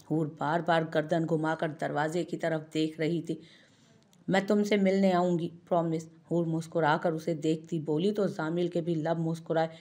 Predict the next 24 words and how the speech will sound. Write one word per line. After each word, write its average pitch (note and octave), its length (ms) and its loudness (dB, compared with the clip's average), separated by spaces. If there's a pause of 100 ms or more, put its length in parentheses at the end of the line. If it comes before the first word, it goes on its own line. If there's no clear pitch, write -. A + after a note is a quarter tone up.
(160)
और E3+ 100 0
वो D#3+ 160 0
उसकी D#3 240 -4
जानिब E3 440 -4
कदम D#3+ 280 0
बढ़ा D#3+ 320 0
गया। D#3+ 160 -4 (240)
"प्रॉमिस?" F3 460 0 (320)
जामिल E3+ 360 2
उसके G3 220 0
चेहरे F#3+ 340 -2
पर F#3+ 180 0
गहरी E3 420 0
नजरें F3+ 400 0
जमाए F3 320 2
पूछने E3 440 -2
लगा, D#3+ 260 0 (460)
उसके E3 220 -2
करीब D#3+ 440 -2
आने E3+ 260 2
और E3+ 140 4
उसकी E3 260 -6
खुशबू E3 460 -6
से। E3 160 -4